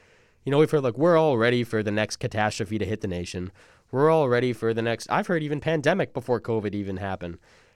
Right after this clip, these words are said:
And then we all saw how that hap-, we all saw how that happened and how that worked. We all saw, what, what is it now? Seven hundred thousand Americans die of covid,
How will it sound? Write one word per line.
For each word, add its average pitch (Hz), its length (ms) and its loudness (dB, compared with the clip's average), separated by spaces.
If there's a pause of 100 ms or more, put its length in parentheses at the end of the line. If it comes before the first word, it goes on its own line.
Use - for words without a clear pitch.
And 123 100 2
then 135 100 4
we 165 100 4
all 170 100 4
saw 156 160 2
how 135 100 2
that 131 200 0
hap-, 98 220 -4
we 151 160 -6
all 190 80 0
saw 151 140 0
how 127 80 0
that 123 260 0
happened 104 340 -2
and 95 80 -6
how 107 120 -2
that 110 220 0
worked. 92 340 -6 (480)
We 110 120 -2
all 135 120 2
saw, 139 320 2 (640)
what, 127 260 -4
what 131 140 0
is 104 80 -2
it 85 80 -6
now? 87 120 -6
Seven 117 320 -2
hundred 113 260 -4
thousand 110 300 -2
Americans 98 480 -4
die 92 160 -4
of 90 100 -10
covid, 104 340 -4